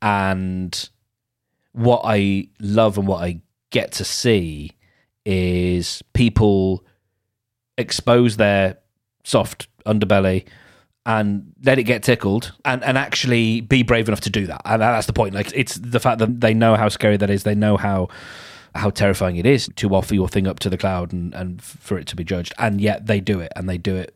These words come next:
every week or, or, you know, every two weeks. And that's the, like, you were talking about the cheerleading aspect. Like, there is, to me, I feel so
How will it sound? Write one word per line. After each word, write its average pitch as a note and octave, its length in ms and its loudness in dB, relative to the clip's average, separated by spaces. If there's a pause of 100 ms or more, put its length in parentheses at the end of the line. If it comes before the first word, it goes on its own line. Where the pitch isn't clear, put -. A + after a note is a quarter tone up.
every F#2+ 240 -8
week - 340 -10 (160)
or, E2+ 180 -16
or, F2 280 -6
you G2 80 -4
know, F2+ 180 -8
every F2+ 220 -4
two F#2 160 0
weeks. E2+ 200 -6 (480)
And G#2 320 0
that's A#2 460 0
the, F#2+ 500 2 (460)
like, A2+ 260 0
you D#3+ 140 4
were D#3 80 6
talking C#3 420 4
about G#2+ 360 2
the G#2 80 0
cheerleading G#2 560 0
aspect. F#2 420 -6
Like, A#2 200 -2
there A#2+ 180 4
is, - 180 -4 (380)
to - 160 0
me, A2 540 2 (840)
I B2+ 160 4
feel A#2+ 480 2
so G#2+ 880 2